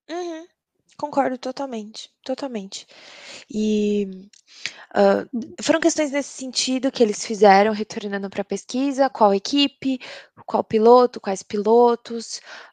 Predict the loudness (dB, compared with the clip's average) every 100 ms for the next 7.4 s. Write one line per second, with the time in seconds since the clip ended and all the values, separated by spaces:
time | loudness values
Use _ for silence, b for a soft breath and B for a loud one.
0 | -2 0 0 0 0 2 2 0 -8 -6
1 | -6 -8 -12 -10 -10 -12 -12 -6 -6 -6
2 | -8 -8 -12 -10 -8 -8 -8 -10 -6 -4
3 | -4 -6 -10 -6 -6 -8 -6 -2 -2 -2
4 | -8 -10 -8 -6 -6 -6 -6 -6 -10 -14
5 | -14 -14 -8 -4 -4 -6 -14 -20 _ b
6 | b b b -6 -4 -2 -2 0 -2 -6
7 | -12 -10 -8